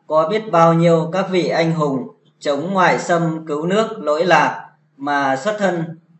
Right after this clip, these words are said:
từ những người dân bình thường. Nguyễn Thị Minh Khai cũng vậy.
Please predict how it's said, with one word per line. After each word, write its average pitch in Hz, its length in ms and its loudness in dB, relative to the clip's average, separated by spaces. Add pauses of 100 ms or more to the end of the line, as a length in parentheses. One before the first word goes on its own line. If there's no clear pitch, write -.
từ 139 260 -2
những 139 300 -4
người 143 320 0
dân 165 240 0
bình 135 220 -4
thường. 131 440 0 (960)
Nguyễn 156 260 -4
Thị 190 160 0
Minh 165 220 -2
Khai 170 400 2
cũng 170 200 -4
vậy. 175 280 4